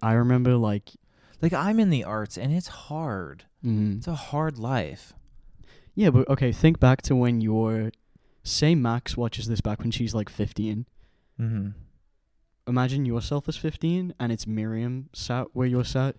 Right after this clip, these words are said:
Speaker 2: She, my mom told me, she's like, "You're not gonna be in the arts."
Speaker 1: Um, uh, yeah, but what
Speaker 2: And
Speaker 1: was
Speaker 2: I
Speaker 1: your reaction to that?
Speaker 2: I was like, "Okay, what do you want me to do?" I
Speaker 1: Oh, so
Speaker 2: didn't
Speaker 1: you,
Speaker 2: have any,
Speaker 1: you
Speaker 2: like
Speaker 1: didn't push back to that?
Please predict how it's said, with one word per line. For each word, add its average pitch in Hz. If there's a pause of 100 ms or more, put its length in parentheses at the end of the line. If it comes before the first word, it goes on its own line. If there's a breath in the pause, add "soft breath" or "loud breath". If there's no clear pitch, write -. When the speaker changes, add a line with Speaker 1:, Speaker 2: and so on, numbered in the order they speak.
Speaker 2:
She, -
my 170
mom 196
told 190
me, 170
she's 117
like, 117
"You're 107
not 120
gonna 120
be 113 (100)
in 110
the 107
arts." 104 (420 soft breath)
Speaker 1:
Um, 156
uh, 131 (140)
yeah, 180
but 131
what 123
Speaker 2:
And 127
Speaker 1:
was 143
Speaker 2:
I 143
Speaker 1:
your 147
reaction 120
to 131
that? 143 (160)
Speaker 2:
I 120
was 139
like, 139
"Okay, 127
what 131
do 131
you 135
want 135
me 127
to 117
do?" 120 (1080)
I 113
Speaker 1:
Oh, 127
so -
Speaker 2:
didn't 175
Speaker 1:
you, -
Speaker 2:
have 165
any, 170
Speaker 1:
you 156
Speaker 2:
like 143
Speaker 1:
didn't 143
push 131
back 104
to -
that? 147